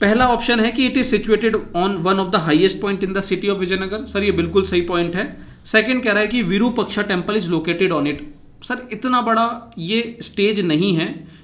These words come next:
ये जो मैसिव प्लेटफॉर्म है महानवमी दिब्बा का, अगर आप एनसीईआरटी में उसका फोटो देखेंगे, ये बहुत बड़ा ऐसा प्लेटफॉर्म नहीं है। यहाँ पर आपको मैं दिखा देता हूँ, ये आपकी एनसीईआरटी थीम्स में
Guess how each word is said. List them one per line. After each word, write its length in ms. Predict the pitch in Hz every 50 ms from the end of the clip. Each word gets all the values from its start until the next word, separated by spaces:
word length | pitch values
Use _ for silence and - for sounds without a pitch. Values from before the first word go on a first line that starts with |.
| -
ये 100 | 170 180
जो 120 | 190 220 226
मैसिव 420 | 196 175 175 170 - 226 220 - -
प्लेटफॉर्म 460 | 170 165 170 170 - - 208 202 180
है 120 | 180 170
महानवमी 460 | 160 151 156 160 160 156 151 160 160
दिब्बा 260 | 151 151 143 143 151 147
का, 140 | 147 208
अगर 160 | 202 180 175 170
आप 160 | 165 160 165
एनसीईआरटी 440 | 156 147 147 151 151 147 147 147 151
में 80 | 156
उसका 240 | 147 143 - - 151
फोटो 280 | - - 139 135 147 143
देखेंगे, 340 | 139 131 135 143 160 208 254 - - - - - - - - -
ये 40 | 277
बहुत 320 | 220 165 175 185 214 208
बड़ा 260 | 214 214 214 214 220
ऐसा 160 | 214 208 - 220
प्लेटफॉर्म 480 | 214 165 165 170 165 - - 202 208
नहीं 220 | 196 170 156 165 202
है। 160 | - - -
यहाँ 140 | 165 156 151
पर 140 | 160 165
आपको 220 | 160 156 160 - 180
मैं 120 | 175 170
दिखा 220 | 151 147 147 147 143
देता 220 | 151 151 147 160
हूँ, 100 | 175 185
ये 80 | 175 175
आपकी 260 | 160 - - - 180
एनसीईआरटी 560 | 175 156 151 - - 160 151 147 143 - -
थीम्स 360 | - - 151 151 156 151 -
में 180 | - 359 381